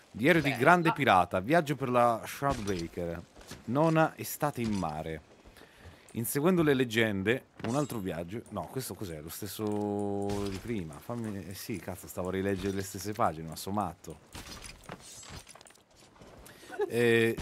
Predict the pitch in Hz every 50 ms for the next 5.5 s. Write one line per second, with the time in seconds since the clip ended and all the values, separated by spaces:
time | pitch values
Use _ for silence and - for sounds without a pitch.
0 | - - - - - 180 180 - - 170 - - 147 135 131 147 160 139 110 95
1 | 117 113 120 151 180 175 - _ _ _ _ _ _ _ _ - 87 101 107 -
2 | - - 156 151 151 151 196 214 202 160 165 160 156 156 147 190 220 214 - -
3 | 180 - - 165 156 151 - - - 226 214 180 170 156 156 - - 190 202 160
4 | 135 131 143 160 180 175 - - 185 175 170 156 127 120 120 120 131 151 180 185
5 | 147 104 90 98 92 90 92 107 143 180